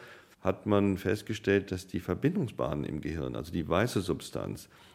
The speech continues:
die den visuellen mit dem akustischen Bereich verbindet, verändert ist.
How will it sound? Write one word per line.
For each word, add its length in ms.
die 240
den 340
visuellen 480
mit 140
dem 100
akustischen 560
Bereich 240
verbindet, 540
verändert 480
ist. 260